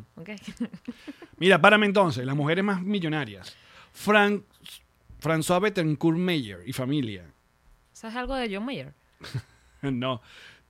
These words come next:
Speaker 1: Tiene sesenta y siete años. Es la mujer de Leora-, L'Oreal.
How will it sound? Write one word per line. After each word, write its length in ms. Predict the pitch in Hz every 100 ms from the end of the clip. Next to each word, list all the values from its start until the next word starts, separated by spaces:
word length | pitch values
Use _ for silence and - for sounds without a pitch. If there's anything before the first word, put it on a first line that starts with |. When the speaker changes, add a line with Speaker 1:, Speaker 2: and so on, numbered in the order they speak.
| -
Speaker 1:
Tiene 720 | 160 196 220 220 226 240 - _
sesenta 400 | - 131 143 135
y 60 | 131
siete 320 | - 151 170
años. 840 | 170 185 208 254 - - - - _ _ _ -
Es 200 | 156 156
la 720 | 175 180 180 175 156 139 131 123
mujer 300 | 135 135 139
de 140 | 160
Leora-, 380 | 143 127 127 -
L'Oreal. 640 | 135 135 135 117 92 87